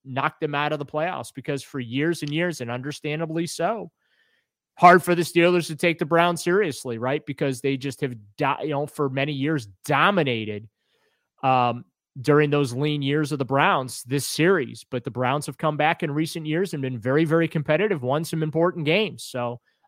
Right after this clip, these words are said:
another opportunity awaits. I am not worried about effort on Sunday. I, I'm just, you know, hoping that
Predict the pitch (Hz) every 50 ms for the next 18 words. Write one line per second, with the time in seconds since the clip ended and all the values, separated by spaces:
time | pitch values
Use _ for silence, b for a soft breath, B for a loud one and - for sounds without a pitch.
0 | _ - 117 131 143 143 143 139 139 139 135 - 131 - - 131 123 123 123 113
1 | 110 104 101 101 - - - _ 156 170 202 226 220 180 147 135 127 127 131 135
2 | 139 147 156 175 185 180 160 139 123 107 104 - _ - 120 120 143 143 135 120
3 | 110 107 104 104 101 107 120 120 123 123 120 120 123 120 - - 104 101 - _
4 | - 113 117 117 - - - 120 110 101 98 95 95 110 - _ _ _ _ _
5 | _ _ _ 107 113 117 123 127 - - 117 127 131 127 117 131 127 - - _
6 | _ _ - 120 117 123 131 131 113 135 - - 139 135 135 135 135